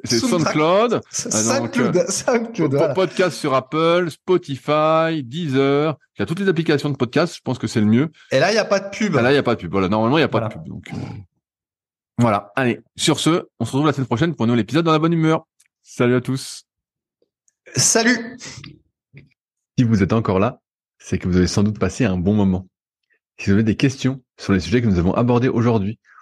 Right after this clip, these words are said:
Speaker 1: ou que vous souhaitez nous en poser, ne vous privez pas, c'est avec plaisir dans la partie commentaires sur SoundCloud ou sur YouTube. Si vous avez des questions qui n'ont rien à voir avec les sujets abordés, par contre, cela se passe sur les forums Superphysique, qui sont les derniers forums de musculation du web et qui est également les premiers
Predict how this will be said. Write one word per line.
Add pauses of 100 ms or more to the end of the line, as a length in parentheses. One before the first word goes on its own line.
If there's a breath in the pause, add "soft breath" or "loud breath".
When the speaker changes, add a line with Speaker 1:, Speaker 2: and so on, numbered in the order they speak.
(260 soft breath)
Speaker 1:
ou
que
vous
souhaitez
nous
en
poser, (360)
ne
vous
privez
pas,
c'est
avec
plaisir
dans
la
partie
commentaires
sur
SoundCloud
ou
sur
YouTube. (920 loud breath)
Si
vous
avez
des
questions
qui
n'ont
rien
à
voir
avec
les
sujets
abordés,
par
contre, (120)
cela
se
passe
sur
les
forums
Superphysique, (380 loud breath)
qui
sont
les
derniers
forums
de
musculation
du
web (280)
et
qui
est
également
les
premiers